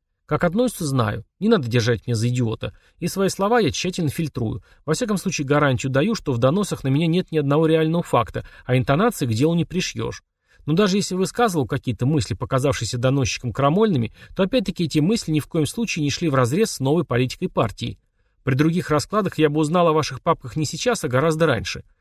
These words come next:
А с Гусевым я ещё поговорю. Мало? Сам гласил, как припадочный, так ещё и заложил лучшего друга и глазом не моргнул. У, кровавая гибня, пятьсот миллионов лично замученных».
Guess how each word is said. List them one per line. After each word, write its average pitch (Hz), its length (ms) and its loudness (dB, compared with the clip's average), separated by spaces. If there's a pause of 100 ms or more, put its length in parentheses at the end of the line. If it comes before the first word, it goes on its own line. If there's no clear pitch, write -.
(200)
А 139 120 2
с 131 80 -2
Гусевым 185 340 0
я 143 60 2
ещё 180 180 -2
поговорю. 117 500 0 (180)
Мало? 208 400 2 (280)
Сам 226 260 0
гласил, 135 340 0
как - 160 -2
припадочный, 123 580 -2
так 117 100 -6
ещё - 140 -2
и 175 40 0
заложил 160 440 2
лучшего 143 300 -2
друга 185 260 2
и - 20 -2
глазом 117 360 2
не 113 60 2
моргнул. 120 420 0 (380)
У, 254 220 4
кровавая 165 460 4
гибня, 131 340 2
пятьсот - 380 -8
миллионов 175 380 2
лично 170 260 -2
замученных». 143 520 0